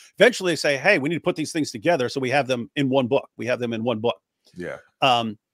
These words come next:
Speaker 1: when that happened, when they put the canon together, there were some disputes about some of the tiny books like Second and Third John, because they weren't circulating to the same extent as the Gospel of Matthew. Matthew is being circulated everywhere. Mark is being circulated everywhere.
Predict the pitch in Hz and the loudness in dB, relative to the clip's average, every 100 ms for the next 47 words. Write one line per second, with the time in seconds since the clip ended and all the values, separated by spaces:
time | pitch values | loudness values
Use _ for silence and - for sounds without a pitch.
0 | _ - 113 220 247 220 175 214 214 143 | _ -6 2 2 2 0 2 0 0 -4
1 | - 127 135 127 202 202 170 - 190 180 | -4 -4 -2 0 -2 -2 -4 2 2 2
2 | 160 151 110 180 196 98 - _ _ _ | -2 -4 4 4 4 -2 -10 _ _ _
3 | _ 123 170 165 151 - 240 202 180 214 | _ 2 2 2 0 0 0 2 -2 2
4 | 208 147 139 135 - 160 139 - 185 180 | 2 4 2 2 0 -4 -4 -2 0 0
5 | 135 139 - 123 - 156 139 120 139 123 | 2 0 0 -4 -2 -4 -4 -4 -4 -4
6 | 127 127 - 127 143 131 165 170 - - | 0 0 0 -8 -6 0 0 0 -2 -2
7 | 185 170 143 135 131 123 - _ 165 135 | 0 2 2 2 2 -4 -8 _ -2 -2
8 | 127 147 139 120 - 143 120 - - _ | -2 -2 -2 -2 -4 -2 -4 -6 -16 _
9 | _ - 131 123 117 98 123 127 117 131 | _ -4 0 0 -2 -2 2 2 0 -4
10 | 113 127 110 - - 113 147 151 165 147 | -2 -2 -2 -4 -8 0 0 0 0 -2
11 | - 127 143 110 143 135 131 127 117 95 | -2 -4 -4 -2 -4 -2 -2 0 -2 -4
12 | 95 127 147 143 123 143 123 - 131 131 | -2 2 2 0 -6 -4 -4 -4 -4 -2
13 | 120 113 110 98 85 | -4 -2 -4 -6 -10